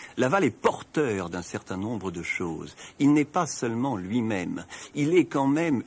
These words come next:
une partie de ce qu'ont été les Français, pour leur meilleur et pour leur pire. Il ne faut pas l'oublier. Il n'a pas craché dans un micro un message qu'il était le seul à comprendre et le seul à penser.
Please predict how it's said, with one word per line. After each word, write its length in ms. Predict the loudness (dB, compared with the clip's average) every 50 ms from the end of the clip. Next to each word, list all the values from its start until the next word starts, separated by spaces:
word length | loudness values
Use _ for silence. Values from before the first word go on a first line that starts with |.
| -4 -2
une 340 | -2 0 2 2 2 0
partie 680 | -2 -2 -4 -4 -4 -4 -10 -16 -14 -10 -10 -10 -10 -10 -16 -20 -20 -18 -12 -6
de 140 | 0 0 0
ce 180 | 0 0 -2
qu'ont 260 | -4 -4 -2 0 2 2
été 380 | 0 0 -2 -2 -2 -2 -2 -6 -12 -14 -10
les 260 | -6 -4 -2 -2 -2
Français, 680 | -4 -4 -4 -4 -4 -4 -4 -6 -8 -6 -6 -6 -6 -6 -10 -18 -20 -20 -20 -20 -20 -20 -10 -2
pour 100 | 2 4
leur 160 | 4 4 4
meilleur 360 | 4 2 2 0 0 0 0
et 60 | -2 -4
pour 200 | -4 -4 -4 -2
leur 160 | -4 -4 -8
pire. 540 | -12 -8 -8 -6 -6 -6 -10 -12 -14 -18 -20 -20 -20 -20 -20 -18 -16 -16 -16 -14 -6 -4
Il 160 | -2 -2 2
ne 120 | 2 2 2
faut 180 | 2 0 -2
pas 220 | 0 2 0 0 2
l'oublier. 680 | 0 0 0 0 0 -2 -4 -2 0 2 2 2 2 -2 -8 -16 -14 0
Il 140 | 4 6 6
n'a 140 | 6 6 2
pas 300 | 2 2 4 4 2 0 -6 -10
craché 540 | -8 -2 0 2 2 2 2 4 4 4 4
dans 180 | 4 2 2 2
un 80 | 2
micro 540 | 2 2 0 -2 -6 0 2 2 2 2 0 -8 -16 -10 -2
un 120 | 0 2
message 500 | 4 4 2 2 2 2 2 2 0 0
qu'il 140 | -2 0 0
était 220 | 0 2 2 0 0
le 120 | 0 0
seul 300 | -2 -2 2 2 2 2
à 60 | 2 0
comprendre 680 | -2 -4 -4 -4 -2 0 0 0 0 0 -2 -6 -6 -8 -12 -14 -14 -6 0 2
et 60 | 4
le 160 | 4 4 2
seul 340 | 2 -2 -4 -4 -2 -2 -2
à 80 | -4
penser. 680 | -4 -4 -6 -6 -6 -6 -8 -10 -6 -4 -4 -6 -6